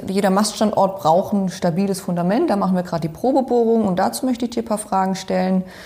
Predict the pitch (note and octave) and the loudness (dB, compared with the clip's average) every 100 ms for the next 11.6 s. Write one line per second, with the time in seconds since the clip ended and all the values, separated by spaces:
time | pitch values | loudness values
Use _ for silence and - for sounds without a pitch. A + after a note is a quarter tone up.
0 | - - - - F3+ F3+ F3+ F3 F3 - | -18 -20 -20 -2 2 2 2 0 0 -4
1 | - - - F#3 G3 F#3 G3 G3+ G#3 G3+ | -8 -20 -8 -2 2 4 4 2 0 -2
2 | F#3 F#3 - F3 F3 - F3+ A3 B3 - | -2 -2 -2 0 0 0 0 0 0 -4
3 | - F#3+ A#3 A3 G#3 G3+ F#3+ F3+ F3+ E3 | 0 2 2 2 2 2 2 0 2 2
4 | F3 G3 G3+ - - - - D#3 F#3+ A3 | 4 2 0 -4 -18 -8 -4 -4 2 4
5 | D4 D#4+ D4 - G#3+ F#3+ F3+ G3 A#3 G#3 | 4 4 2 2 0 2 2 2 2 0
6 | - G3 F#3 E3+ - G3+ F#3 F3 F3 E3+ | -2 -2 0 -2 -2 -2 0 0 -2 -2
7 | D#3+ D3 - D#3 G3+ B3 B3+ B3 - G3 | -2 -6 0 2 4 4 2 0 0 0
8 | G3+ - - - F3 D#3+ F3 C4+ D#4+ - | 0 -4 -10 -2 0 2 2 2 0 0
9 | C#4+ C4+ C#4 C4+ C4+ C4+ G#3+ A3 A#3 G#3 | 0 2 0 0 -2 0 2 2 4 2
10 | A3+ G#3+ A3 A3 - F#3 F3+ F#3+ G3 G3 | 2 2 2 2 2 0 0 0 0 0
11 | F#3 F#3 F#3 G3+ - | 0 0 -2 -2 -4